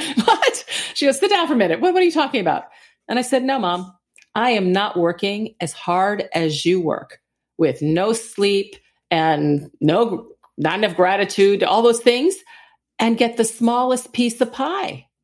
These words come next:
I'm not doing it." And she looked at me. I'll never forget. She looked at me and she said, "Shelley,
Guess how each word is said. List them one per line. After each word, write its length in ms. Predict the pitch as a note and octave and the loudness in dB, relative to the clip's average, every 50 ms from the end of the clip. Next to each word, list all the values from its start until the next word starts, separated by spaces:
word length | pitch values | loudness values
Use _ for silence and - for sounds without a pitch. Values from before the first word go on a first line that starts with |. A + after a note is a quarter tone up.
| _ _ _ _ _ _ _ _ _ _ _ - | _ _ _ _ _ _ _ _ _ _ _ -4
I'm 180 | - A3 A3+ A#3 | -2 0 2 2
not 260 | B3+ C4+ C4 A#3 - | 2 0 -2 -4 -2
doing 260 | - C#4+ E4+ A#4 A4+ | 0 0 0 2 -2
it." 200 | - - - - _ _ _ _ _ _ _ _ _ _ _ _ _ _ _ _ _ _ _ _ _ _ _ _ - | -4 -6 -6 -12 _ _ _ _ _ _ _ _ _ _ _ _ _ _ _ _ _ _ _ _ _ _ _ _ -8
And 160 | F3 F3+ E3+ | -6 -6 -4
she 160 | - F#3+ F3+ | -2 -4 -2
looked 260 | D#3+ G#3+ A#3+ A#3 - | 0 0 -2 0 0
at 140 | D#4 - - | 0 0 0
me. 360 | F#3 F#3 E3 D#3+ E3 F3 - - | 0 0 0 0 -2 -4 -4 -4
I'll 100 | D#3 D#3+ | -2 0
never 160 | D#3+ E3+ A3+ | 0 0 -2
forget. 400 | C#4+ - F4+ F4 E4 - - - _ _ _ - - | 0 0 0 0 0 -2 -6 -8 _ _ _ -16 -10
She 160 | - - G#3 | -8 -6 -2
looked 220 | F#3+ A3 A3 A3 - | -2 -2 -2 -2 -4
at 80 | - | -4
me 340 | G#3 G#3 G3+ G3 G3+ G#3 A3+ - | -4 -4 -4 -4 -6 -6 -8 -8
and 120 | F3 D#3+ | -8 -8
she 120 | - - E3 | -6 -6 -8
said, 220 | - - C#3 C3+ | -6 -6 -8 -6
"Shelley, 560 | - - - G#3+ G#3+ G#3 G#3 G#3 G#3+ G#3 - | -6 -6 -6 -4 -4 -4 -4 -6 -6 -10 -12